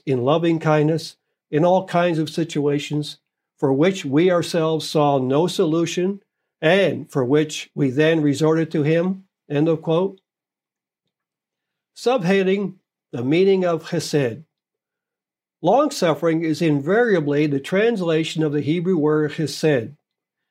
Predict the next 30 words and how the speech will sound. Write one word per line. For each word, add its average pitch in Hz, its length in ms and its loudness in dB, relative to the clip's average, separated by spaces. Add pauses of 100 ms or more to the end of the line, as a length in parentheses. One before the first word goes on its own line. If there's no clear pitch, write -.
(140)
The 151 160 2
International 196 600 0
Standard 170 500 -2
Bible 147 340 0
Encyclopedia 147 800 0
offers 175 640 -2 (100)
an 156 260 0
etymology. 160 880 0 (460)
Quote, 190 420 0 (680)
"Loving 269 400 2
kindness 160 500 2
in 147 80 0
the 143 80 0
King 190 280 0
James 165 340 0
Version 143 540 0
always 226 440 0
represents 160 640 0
this 151 320 -2
word 147 420 0 (260)
thirty 135 260 0
times. 175 600 0 (600)
But 185 160 2
of 269 300 2
Hesed, 156 600 0 (340)
there 175 120 0
are 175 80 4
many 226 360 2
other 165 240 0
renderings. 202 760 -2